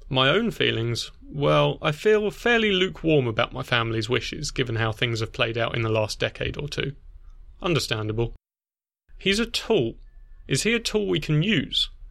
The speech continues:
You need to give me the answers. You're the one with eyes on the scene. Yes, but, well, Blake Thorburn was having a discussion on the way over to visit the demon.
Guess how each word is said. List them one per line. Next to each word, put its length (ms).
You 100
need 160
to 60
give 160
me 80
the 140
answers. 480
You're 140
the 80
one 220
with 120
eyes 240
on 100
the 80
scene. 360
Yes, 600
but, 260
well, 540
Blake 240
Thorburn 600
was 140
having 260
a 40
discussion 560
on 120
the 40
way 160
over 220
to 140
visit 280
the 100
demon. 480